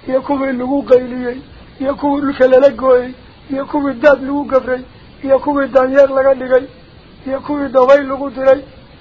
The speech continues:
فانظر كيف كان عاقبة المكذبين.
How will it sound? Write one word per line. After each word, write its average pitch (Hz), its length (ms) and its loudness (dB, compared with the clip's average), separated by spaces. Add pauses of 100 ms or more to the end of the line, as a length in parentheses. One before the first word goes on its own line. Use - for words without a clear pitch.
(920)
فانظر 254 240 -4
كيف 247 220 2
كان 240 280 -2
عاقبة 233 440 -2
المكذبين. 226 520 -10